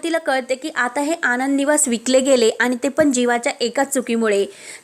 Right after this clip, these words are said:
जीवाने सही कशी केली असेल हे त्याला माहिती नाही. जीवा आता नंदिनीला सांगण्याचा खूप प्रयत्न करतो, परंतु आता ज्या लोकांनी हे जीवाला फसवले ते लोक मात्र बुलडोझर घेऊन तेथे आता आनंद निवास पाडण्यासाठी आलेले असतात.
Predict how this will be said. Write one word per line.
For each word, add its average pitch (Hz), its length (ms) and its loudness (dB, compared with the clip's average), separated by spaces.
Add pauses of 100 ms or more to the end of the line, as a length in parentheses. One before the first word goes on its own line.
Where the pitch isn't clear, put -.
जीवाने 339 400 4
सही 370 360 2
कशी 330 240 2
केली 285 220 -2
असेल 285 400 2
हे 277 160 -2
त्याला 269 240 0
माहिती 240 380 -2
नाही. 240 380 0 (500)
जीवा 262 220 4
आता 294 200 0
नंदिनीला 247 480 2
सांगण्याचा 233 460 2
खूप 294 120 -2
प्रयत्न 226 360 -2
करतो, 214 500 -12 (320)
परंतु 240 440 -8
आता 226 240 -4
ज्या 269 160 0
लोकांनी 269 440 2
हे 339 160 0 (140)
जीवाला 262 320 2 (100)
फसवले 233 480 -2 (400)
ते 247 120 -2
लोक 240 200 -2
मात्र 269 260 -2
बुलडोझर 240 600 2
घेऊन 247 320 4 (380)
तेथे 269 280 2
आता 277 320 0
आनंद 269 400 0
निवास 320 260 0
पाडण्यासाठी 247 680 -2
आलेले 220 300 0
असतात. 220 440 0